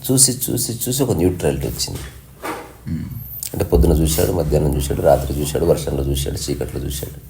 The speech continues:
Speaker 1: పగలు చూశాడు, రాత్రి చూశాడు. చూడటం వల్ల అంటే
Speaker 2: అంటే అది
Speaker 1: సముద్రం
Speaker 2: మనుషులను బట్టి కూడా డిపెండ్ అయి ఉంటుంది కదా. అంటే
Speaker 1: అందరికీ
Speaker 2: కొంతమంది
Speaker 1: పోతుంది ఎమోషన్.
Speaker 2: ఎంత అనుభవించినా కూడా వాళ్ళు ఒక ఎమోషన్
Speaker 1: అనుభవించలేదు ఇంకా.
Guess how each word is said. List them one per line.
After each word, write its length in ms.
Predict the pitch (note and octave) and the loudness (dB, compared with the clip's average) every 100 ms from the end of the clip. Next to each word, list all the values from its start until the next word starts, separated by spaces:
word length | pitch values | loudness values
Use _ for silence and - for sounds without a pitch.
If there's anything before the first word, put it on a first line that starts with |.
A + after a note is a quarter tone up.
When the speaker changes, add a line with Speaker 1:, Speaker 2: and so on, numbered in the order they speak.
| - - - - - - - - - - - - - - - - - | -20 -20 -20 -20 -20 -20 -20 -20 -20 -20 -20 -20 -20 -20 -20 -20 2
Speaker 1:
పగలు 240 | E2+ D#2+ D2 | 4 4 0
చూశాడు, 320 | C#2 D2+ F2+ | -2 -2 0
రాత్రి 400 | F#2 - - D2 | 0 0 -2 -6
చూశాడు. 560 | C#2 - - - - - - - - - - - - - - - - - - - - - - - - - - - - - - - - - - - - - D3 | -4 -6 -8 -12 -18 -20 -20 -20 -20 -20 -20 -20 -20 -20 -20 -20 -20 -20 -20 -20 -18 -18 -18 -18 -18 -20 -20 -20 -20 -20 -20 -20 -20 -20 -20 -18 -16 -2 2
చూడటం 360 | D#3 D3+ D#2+ | 2 2 2
వల్ల 160 | C#2+ - | 0 0
అంటే 200 | - - - - - | 0 0 -4 -8 0
Speaker 2:
అంటే 180 | - D#3 | 4 6
అది 100 | C#3+ | 6
Speaker 1:
సముద్రం 180 | B2 B2+ | 6 6
Speaker 2:
మనుషులను 340 | C3+ D#3+ D#3 | 2 2 4
బట్టి 160 | D3 C3+ | 2 4
కూడా 160 | B2+ | 2
డిపెండ్ 280 | A2+ - G2 | 2 0 2
అయి 80 | F#2 | 2
ఉంటుంది 260 | E2+ E2+ | 0 -2
కదా. 140 | F2+ - - - - - - - - | -2 -2 -4 -10 -18 -18 -16 -6 4
అంటే 140 | C3 | 8
Speaker 1:
అందరికీ 200 | E3 E3+ | 10 10
Speaker 2:
కొంతమంది 300 | F#3 - D#3+ | 10 10 8
Speaker 1:
పోతుంది 180 | E3+ C#3 | 10 10
ఎమోషన్. 280 | B2+ C3 G#2+ | 10 8 8
Speaker 2:
ఎంత 260 | A#2 - D3 | 6 6 8
అనుభవించినా 760 | C3+ C3 C#3 C#3+ C3 C3+ C3+ | 10 8 8 8 6 8 6
కూడా 240 | B2+ C3+ D3 | 6 4 4
వాళ్ళు 300 | B2 A#2+ B2+ | 6 6 4
ఒక 200 | C3 B2 | 4 2
ఎమోషన్ 480 | A2 A#2 C3 C3 | 4 4 4 6
Speaker 1:
అనుభవించలేదు 800 | A#2+ A2 C3 C#3+ F3 D#3 A2+ E2+ | 6 8 10 12 12 10 8 6
ఇంకా. 240 | D#2 - | 6 2